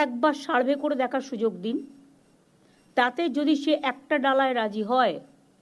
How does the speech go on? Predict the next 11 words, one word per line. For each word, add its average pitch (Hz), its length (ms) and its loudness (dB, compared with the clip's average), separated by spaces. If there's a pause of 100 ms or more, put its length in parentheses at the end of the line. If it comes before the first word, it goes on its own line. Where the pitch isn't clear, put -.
(1040)
একটা 262 260 0
পরিবারে 339 380 2
দুটো 339 240 2
ভাই 320 120 4 (100)
থাকতে 254 280 -8
পারে, - 140 -14 (1200)
সে - 160 -2
আমি 320 140 4
লক্ষ্মীর 294 300 2
ভাণ্ডারে 294 380 2
বউদের 262 280 2